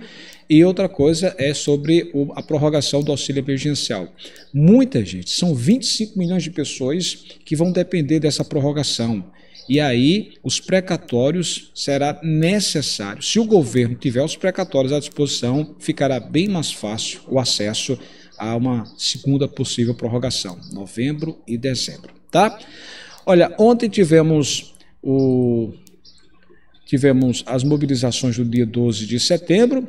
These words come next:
nem Lula, nem Bolsonaro, mas teve lá o deputado federal André Janones, e você vai ouvir parte do discurso dele.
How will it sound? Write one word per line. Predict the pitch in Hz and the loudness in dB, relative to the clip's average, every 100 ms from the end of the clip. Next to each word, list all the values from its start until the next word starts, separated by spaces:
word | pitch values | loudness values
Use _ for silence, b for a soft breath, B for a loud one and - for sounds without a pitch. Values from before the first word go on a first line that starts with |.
| - | -2
nem | 147 156 135 | 2 4 4
Lula, | 127 135 131 117 | 4 4 4 4
nem | 139 | 4
Bolsonaro, | 135 123 - 196 175 139 202 | 2 0 0 0 0 0 -2
mas | 196 185 | -2 0
teve | 202 202 180 | 0 0 2
lá | 143 170 | 2 0
o | 156 | 0
deputado | 165 - 139 139 | -4 -2 -2 -2
federal | - 156 127 127 | -2 -2 0 -2
André | 127 131 | 0 0
Janones, | 156 143 127 131 | 2 2 0 0
e | 147 | 0
você | - 151 | 0 2
vai | 160 | 2
ouvir | 120 127 | 2 0
parte | 123 123 123 131 | 0 -2 0 -2
do | 131 | -2
discurso | 135 - - 131 - | -4 -6 -4 -4 0
dele. | 123 120 92 | 2 2 2